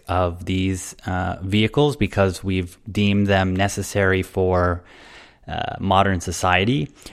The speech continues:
And so we've sort of have this bargain where we know they're dangerous, but we want to create some sort of regulatory framework to protect us.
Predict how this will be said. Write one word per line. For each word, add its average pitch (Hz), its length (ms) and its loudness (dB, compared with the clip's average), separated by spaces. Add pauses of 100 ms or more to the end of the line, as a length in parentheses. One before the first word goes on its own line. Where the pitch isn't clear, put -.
And 92 220 -2
so 95 340 4
we've 95 320 -2
sort 98 200 0
of 90 40 -2
have 95 140 -2
this 90 140 -4
bargain 98 440 2
where 92 240 2
we 92 140 0
know 101 160 4
they're 104 100 2
dangerous, 95 400 -2
but 87 160 -2
we 90 140 0
want 90 240 -2
to - 80 -12
create 87 280 -4
some 107 220 4
sort 101 160 2
of 92 140 0
regulatory 92 580 4
framework 90 500 -2
to 87 280 -2
protect - 440 0
us. - 320 2